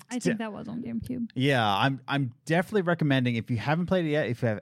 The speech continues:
Speaker 2: access to it, I know it's backwards compatible on the Xbox three sixty, not on Xbox One for some reason, but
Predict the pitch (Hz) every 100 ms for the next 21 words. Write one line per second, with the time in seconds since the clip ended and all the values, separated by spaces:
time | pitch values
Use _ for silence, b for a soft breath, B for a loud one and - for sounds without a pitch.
0 | - 160 170 175 165 180 180 120 117 139
1 | 131 139 131 127 123 117 113 113 113 117
2 | 110 101 107 - 101 - - 98 - -
3 | 302 302 - 117 90 87 B B B B
4 | B - 101 175 233 156 - 113 104 143
5 | 123 104 - 110 95 92 _ 117 110 107
6 | 101 101 110 b b b b b - 143